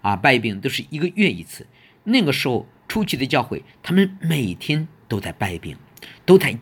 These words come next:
敬拜神。他们，啊，敬拜的中心就是耶稣基督，纪念耶稣的死，纪念耶稣的复活。耶稣是我们敬拜的中心。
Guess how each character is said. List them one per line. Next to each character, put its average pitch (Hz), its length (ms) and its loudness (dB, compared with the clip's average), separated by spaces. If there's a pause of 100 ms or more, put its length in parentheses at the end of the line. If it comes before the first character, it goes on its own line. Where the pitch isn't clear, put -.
敬 151 320 2
拜 90 240 -6
神。 - 280 -4 (640)
他 - 140 2
们， 190 240 2 (260)
啊， 107 260 -8 (120)
敬 247 200 2
拜 175 80 2
的 170 120 -2
中 175 260 -2
心 101 220 -4 (220)
就 196 120 6
是 - 240 -2 (120)
耶 147 140 4
稣 131 200 -4
基 101 180 -6
督， - 180 -12 (300)
纪 202 160 4
念 120 240 2
耶 180 160 6
稣 180 140 0
的 131 100 0
死， - 320 -14 (300)
纪 175 140 -2
念 107 240 -2 (260)
耶 143 180 6
稣 127 180 -2
的 90 80 -4
复 82 200 -12
活。 - 280 -18 (600)
耶 226 240 8
稣 208 300 -4 (240)
是 - 180 -4
我 92 140 -2
们 90 180 -10 (180)
敬 127 300 4
拜 107 180 -8
的 90 120 -14
中 87 260 -12
心。 - 240 -14